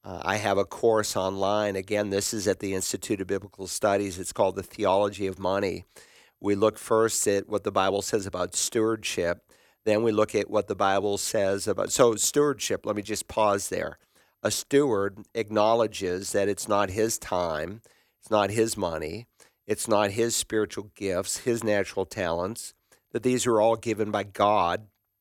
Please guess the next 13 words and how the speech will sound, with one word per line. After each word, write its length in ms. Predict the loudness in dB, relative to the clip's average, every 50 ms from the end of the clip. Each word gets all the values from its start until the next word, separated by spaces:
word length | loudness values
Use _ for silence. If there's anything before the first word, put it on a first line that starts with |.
| _ _ _ _ _ _ _ -6
And 100 | 0 2
as 220 | 2 2 2 0 -2
a 80 | -2
steward, 500 | 0 0 2 4 4 4 4 2 -2 -4
we're 440 | -4 -4 -2 0 0 2 0 -2 -4 -6 -6 0
those 340 | 2 4 4 4 2 0 0
who 120 | 0 0
are 160 | 0 0 0
called 340 | 0 2 4 4 4 4 0
to 60 | -4 -10
give 200 | -6 -6 -6 -6
an 80 | -6
account. 500 | -10 -8 -6 -2 -2 -2 -2 -2 -4 -8